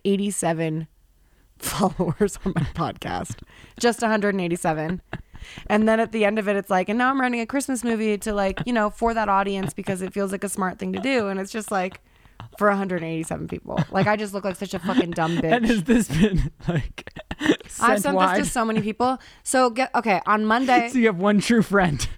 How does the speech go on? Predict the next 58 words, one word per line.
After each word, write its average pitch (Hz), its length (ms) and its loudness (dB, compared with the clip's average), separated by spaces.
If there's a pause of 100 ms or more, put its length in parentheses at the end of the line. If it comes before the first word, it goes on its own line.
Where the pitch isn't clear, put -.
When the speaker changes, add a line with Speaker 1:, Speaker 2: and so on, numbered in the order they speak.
(100)
Speaker 1:
Dude, 190 360 0
one, 208 380 2
well, 277 200 6
one, 269 280 2
yeah, 294 260 4
literally, 220 380 0
Rob 214 280 4
is 247 80 -4
my 240 140 -2
only 208 160 0
fucking 233 300 -2
friend. 214 260 0
Rob 202 240 4
Watsky 202 600 0
at 180 120 -2
the 202 80 -2
Turbine 220 440 2
Art 202 200 -2
Collective. 165 600 0
If - 160 -6
you 233 120 0
can 262 120 -2
support 247 300 -2
Rob 214 220 2
Watsky 208 300 2
in 214 100 -2
any 196 160 0
way, 202 180 2
please 247 300 0
do 175 140 2
it, 156 120 2
because 202 220 2
he's 240 140 -4
the 240 100 -2
best 247 260 0
man 185 220 -2
I've 175 160 0
ever 160 180 -4
known. 147 300 -4 (720)
I 220 100 4
wish 285 160 0
I 302 60 0
named 233 180 2
my 202 120 2
dog 190 300 4
Rob. 151 380 -2
I - 80 0
really 269 300 2
do. 175 380 0 (600)
I 254 120 2
think 285 160 -4
about 262 180 0
that 220 120 4
a 185 40 2
lot, 175 280 0
by 180 120 0
the 175 100 0
way. 185 320 0